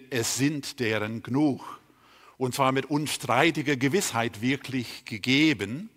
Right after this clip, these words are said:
und so werden wir davon anfangen, dass dergleichen Vernunfterkenntnis wirklich sei.“ Kant meint hier die Möglichkeit synthetischer Sätze a priori, aber wir können das Gleiche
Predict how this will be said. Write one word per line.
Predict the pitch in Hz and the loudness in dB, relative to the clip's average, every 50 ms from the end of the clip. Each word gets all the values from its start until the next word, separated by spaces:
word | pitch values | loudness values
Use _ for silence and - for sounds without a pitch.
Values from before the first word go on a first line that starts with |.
| _ _ _ _ - - - - - | _ _ _ _ -20 -20 -20 -20 -6
und | - 151 139 123 | -2 -2 0 2
so | 151 147 131 | 0 2 2
werden | 147 156 190 190 170 151 | 4 4 4 2 2 -2
wir | 156 | 0
davon | 135 147 156 165 165 160 151 | 2 4 2 4 2 -2 0
anfangen, | - 139 160 175 147 160 165 165 165 160 160 165 160 - _ _ _ _ _ _ _ _ _ _ | 0 0 -2 0 0 0 2 2 2 -2 -4 -6 -10 -14 _ _ _ _ _ _ _ _ _ _
dass | - 135 - | -2 -2 0
dergleichen | - 143 135 123 131 123 127 123 - 127 | 2 0 2 4 4 4 4 4 0 -2
Vernunfterkenntnis | - 123 110 117 123 139 147 - - - 110 110 - - 107 117 123 123 120 117 - - - - _ _ _ _ | -2 0 0 0 0 -2 -2 -6 -6 -6 -4 -4 -2 -4 -4 -4 -4 -6 -6 -6 -6 -10 -14 -18 _ _ _ _
wirklich | 104 98 135 143 147 143 143 - - 110 95 80 - - | -6 0 2 4 4 2 2 -2 -6 -6 -6 -6 -8 -8
sei.“ | - 98 85 85 87 85 85 - _ _ _ _ _ _ _ _ _ _ _ _ _ _ _ _ _ _ _ _ - | -6 -6 -6 -6 -6 -10 -12 -16 _ _ _ _ _ _ _ _ _ _ _ _ _ _ _ _ _ _ _ _ -4
Kant | - - 131 160 208 240 233 - - 135 | 0 2 2 2 2 -2 -6 -8 -10 -4
meint | 156 143 139 147 135 | -2 -2 -2 -2 -2
hier | 131 143 139 131 | 0 0 0 0
die | 131 | 0
Möglichkeit | 127 131 131 127 110 127 120 - 120 117 113 - - | 0 0 0 0 -2 -4 -2 0 0 0 0 -4 -12
synthetischer | 127 101 - 120 113 98 - - 113 110 113 - 127 107 - 120 110 98 | -16 -12 -10 -8 -8 -8 -6 -4 -2 -2 -2 -2 -6 -8 -6 -6 -6 -4
Sätze | 85 107 110 107 - - - 98 - | -2 -2 -2 -2 -2 -2 -4 -2 -2
a | - 101 98 | -2 -4 -6
priori, | - - - 110 110 131 147 151 139 113 110 107 117 143 - - - - - _ | -6 -6 -8 -4 0 2 4 4 4 2 0 -2 -4 -8 -10 -18 -20 -20 -6 _
aber | 117 113 123 127 110 | -2 -2 -2 -2 0
wir | 120 131 147 | 0 0 0
können | 139 - 131 123 120 120 117 117 117 120 120 - - - - _ _ | 0 2 2 2 2 2 -2 -2 -4 -6 -8 -12 -20 -20 -20 _ _
das | - 117 98 - - | -2 -2 -2 -2 -2
Gleiche | - 101 98 110 120 127 127 - 156 151 160 175 | 2 4 4 6 4 4 2 2 0 0 0 0